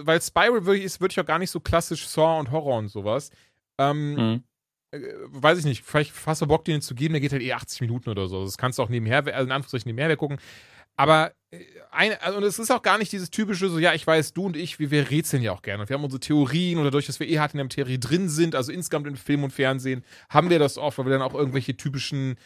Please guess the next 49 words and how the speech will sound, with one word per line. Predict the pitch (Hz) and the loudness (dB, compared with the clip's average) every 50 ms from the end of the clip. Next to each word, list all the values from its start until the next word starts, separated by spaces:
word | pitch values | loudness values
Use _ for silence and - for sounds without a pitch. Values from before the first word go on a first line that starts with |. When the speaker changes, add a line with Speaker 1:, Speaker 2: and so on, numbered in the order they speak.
| - _ _ _ _ | -20 _ _ _ _
Speaker 1:
äh, | 139 135 135 135 131 | 2 6 6 6 6
Narrative, | 131 131 131 131 131 123 - - - 160 175 165 147 160 160 160 156 151 151 147 - _ _ _ _ _ _ _ | 6 2 2 2 0 0 -2 -6 -4 -4 -4 0 2 4 6 6 6 6 6 4 0 _ _ _ _ _ _ _
ähm, | 135 135 139 139 135 135 123 | 0 2 2 2 0 -2 0
durchschauen | 131 135 131 127 - - 135 127 131 135 131 | 2 2 2 0 0 -2 0 0 0 0 0
und | 120 117 | 0 -2
was | 117 110 - | -2 -2 -2
weiß | 120 107 - | -6 -6 -4
ich. | 104 95 - 123 | -8 -4 -2 2
Aber, | 120 135 135 127 - _ - _ _ _ _ | 6 6 6 6 4 _ -18 _ _ _ _
weiß | 135 147 156 | 4 4 4
ich | 151 131 | 4 2
nicht, | 139 117 104 - | -2 -4 -4 -4
ich | 123 143 117 | -4 -2 0
ma-, | 160 147 160 | 0 0 4
mach | 160 180 190 - | 4 4 4 6
mal | 220 180 | 4 4
wirklich | 156 175 - - | 4 2 -2 -4
ein | 147 | -6
fiktives | - 151 - - - 196 185 185 - | -6 -8 -10 -6 -6 -6 -4 -6 -2
Beispiel, | - 147 131 147 185 - - - 190 196 185 | 4 4 6 6 4 2 -2 -6 -6 -6 -6
keine | - - 151 147 156 160 | -4 -2 -2 -2 0 -2
Sorge. | 139 123 123 123 139 156 170 180 196 226 208 - _ _ | 0 2 4 4 4 2 2 -2 -4 -6 -10 -16 _ _
Das | 123 - 139 | -8 -6 -6
ist, | 131 - - 139 - - _ | -6 -6 -6 -8 -10 -10 _
das | 127 123 - | -12 -8 -8
ist | 135 120 - | -8 -8 -2
kein | - 135 143 147 | 0 0 0 0
Spoiler | - - - 131 151 190 208 | -2 0 0 2 2 2 2
oder | 190 175 170 | 0 0 0
so, | 160 | 0
sondern | 160 156 143 | 0 -2 -2
ein | 123 | -2
fiktives | 139 151 151 143 - | -4 -6 -6 -4 0
Beispiel. | - 127 127 123 - 127 123 | 2 2 2 2 0 -6 -6
Ich | 120 | -4
jetzt | 190 170 - | -6 -6 -6
zum | - 160 | -4 0
Beispiel, | 156 156 160 - - - 160 156 156 151 - _ _ _ | 2 2 2 2 0 0 2 2 2 2 -2 _ _ _
<laughs> | _ _ _ _ | _ _ _ _
das | - 123 - 165 131 - - _ _ _ _ | -6 -2 0 -2 -2 -2 -6 _ _ _ _
ist | - | 0
ein | 139 - | 2 2
fiktives | 160 156 - 262 254 - | 2 2 4 4 2 6
Beispiel | - - 247 240 - 180 | 6 6 6 6 6 2
zum | - - 147 | 2 2 4
Beispiel | 135 120 123 127 - - 165 | 6 6 6 4 2 0 2
und | 147 | 2
deswegen | 160 160 - 175 156 | 2 2 2 2 2
beispielsweise, | 160 - - 156 - 135 117 131 135 175 214 | 2 0 0 -2 0 2 4 4 4 2 0